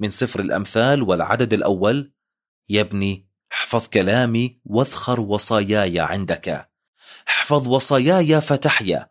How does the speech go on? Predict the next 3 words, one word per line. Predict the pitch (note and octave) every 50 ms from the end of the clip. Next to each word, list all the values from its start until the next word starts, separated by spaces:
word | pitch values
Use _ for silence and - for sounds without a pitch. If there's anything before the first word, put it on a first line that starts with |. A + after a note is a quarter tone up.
| _ _ -
وشريعتي | G2+ G#2 G2+ - - G2+ F2+ G2+ A2+ A#2 F2+ E2+ F#2 F#2 - - G2+ F#2+ F2+ - _ _ _ -
كحدقة | - C#3 - - - C#3 C3 C#3+ C3+ - C#3+ C3 B2+ - B2 A#2 G2+
عينك. | D#2+ D#2+ G2+ A2 G#2 F#2+ F#2 F2+ - - F2 D2 - -